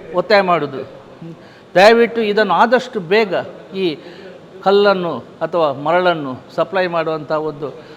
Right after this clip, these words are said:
ಕಾರ್ಯ ಚ-, ಕಾರ್ಯ ನಡೆಯಲಿ. ಯಾಕೆಂದರೆ ಈಗ ಇನ್ನೂ ಅಷ್ಟು, ಈಗ ಅಂದರೆ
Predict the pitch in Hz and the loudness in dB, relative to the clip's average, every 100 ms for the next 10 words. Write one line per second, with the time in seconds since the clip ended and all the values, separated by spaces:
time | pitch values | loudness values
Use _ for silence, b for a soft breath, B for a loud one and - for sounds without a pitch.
0 | B B - 165 160 151 156 151 156 156 | B B -4 0 0 0 -4 -6 -4 -4
1 | 151 135 123 - - 151 170 202 160 165 | 0 -2 -2 -8 -14 -4 2 2 0 -6
2 | - B B B 170 175 185 175 170 156 | -12 B B B 0 0 0 -2 -2 2
3 | 147 123 - - - - 160 202 240 226 | 0 0 -6 -18 -20 -6 -2 2 2 2
4 | 240 226 214 190 - - - - - - | 2 2 2 0 -8 -18 -20 -20 -20 -20
5 | - 185 190 202 208 | -12 -6 -2 0 2